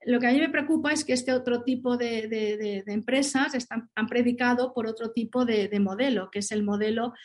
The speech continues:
eh, pues, menos sostenible, ¿no? El modelo este de, de, del usar y tirar, ¿no? Y barato, usar y tirar.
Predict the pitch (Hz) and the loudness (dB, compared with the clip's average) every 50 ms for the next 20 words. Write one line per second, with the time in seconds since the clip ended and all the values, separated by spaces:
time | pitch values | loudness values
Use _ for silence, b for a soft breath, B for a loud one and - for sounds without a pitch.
0 | B B B B _ - 202 202 196 196 190 190 185 - 196 196 190 - 208 214 | B B B B _ -2 0 0 0 0 0 -2 -4 -6 -6 -4 -2 0 0 2
1 | 208 220 226 - 220 202 - 208 208 226 240 226 208 196 196 208 240 269 254 220 | 2 0 0 0 -2 -2 -2 0 0 0 0 0 -2 -2 0 0 0 0 0 0
2 | 202 196 190 202 202 208 208 208 208 208 - - 240 226 214 208 202 196 - - | 0 -2 -2 -2 -2 0 0 -2 -4 -4 -4 -6 -4 -2 -2 -2 -2 -2 -4 -6
3 | - 170 - - - 202 202 208 202 - 208 208 208 202 202 196 240 254 220 190 | -8 -8 -8 -8 -6 -4 -2 -2 -2 -2 -2 -2 -2 0 0 0 2 2 0 0
4 | - 214 262 311 B B B B B B B B _ - - 214 208 208 196 196 | -2 -4 -6 -6 B B B B B B B B _ -6 -2 0 2 2 2 2
5 | 196 190 214 247 285 294 285 302 311 277 247 - - 214 214 214 208 202 185 180 | 2 2 4 4 2 2 0 0 -2 -2 -2 -2 -2 -2 -2 -2 -2 -2 -2 -2
6 | 160 165 202 | -2 -4 -4